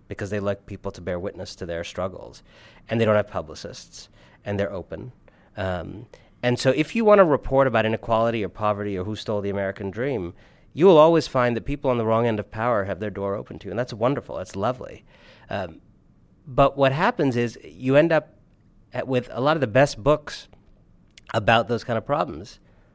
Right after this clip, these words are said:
focus on the victims of the situation, not the people who caused the situation, not the perpetrators.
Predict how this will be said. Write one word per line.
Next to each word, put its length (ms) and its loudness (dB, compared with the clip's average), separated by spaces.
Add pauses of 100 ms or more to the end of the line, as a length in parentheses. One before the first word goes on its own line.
focus 500 4
on 340 4 (520)
the 100 -6
victims 460 0
of 100 -2
the 80 -4
situation, 760 -4 (420)
not 180 2
the 80 -4
people 240 -6
who 80 -4
caused 300 0
the 40 -12
situation, 520 -6
not 140 -4
the 60 -14
perpetrators. 800 -12